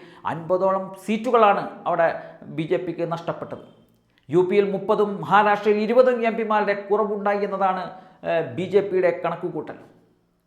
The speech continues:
അത് കുറെയെങ്കിലും ടാലി ചെയ്തത് ഒഡീഷ എന്ന സംസ്ഥാനത്ത് ധർമ്മേന്ദ്ര പ്രധാൻ നടത്തിയ ഒരു സർജിക്കൽ സ്ട്രൈക്ക് തന്നെയായിരുന്നു.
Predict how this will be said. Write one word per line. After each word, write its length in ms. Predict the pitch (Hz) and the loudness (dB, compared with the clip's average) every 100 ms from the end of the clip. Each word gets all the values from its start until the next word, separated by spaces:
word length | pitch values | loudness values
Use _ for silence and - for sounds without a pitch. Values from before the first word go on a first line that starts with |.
| _ _ _ 139 | _ _ _ -4
അത് 140 | 165 160 160 - - _ _ | -2 -2 -6 -14 -20 _ _
കുറെയെങ്കിലും 540 | 196 262 277 226 226 202 202 | 4 6 4 4 0 0 0
ടാലി 240 | 180 185 185 185 | 2 4 2 0
ചെയ്തത് 260 | 175 165 165 - | 0 -2 -4 -4
ഒഡീഷ 260 | 156 180 185 170 170 | -4 -4 0 0 0
എന്ന 100 | 165 165 | -4 -8
സംസ്ഥാനത്ത് 540 | 170 - 170 165 175 175 175 | -12 -4 -2 -2 -4 -4 -4
ധർമ്മേന്ദ്ര 380 | 160 180 175 180 | -8 -8 -6 -6
പ്രധാൻ 240 | 170 170 170 165 | -2 -2 0 -2
നടത്തിയ 300 | 160 170 160 170 | -6 -6 -4 -4
ഒരു 140 | 170 160 - - - - | -6 -8 -12 -20 -20 2
സർജിക്കൽ 480 | 226 220 208 240 220 - | 4 4 0 0 0 -2
സ്ട്രൈക്ക് 340 | - 165 170 160 | -2 -2 -2 -6
തന്നെയായിരുന്നു. 420 | 139 127 104 - | -6 -8 -10 -16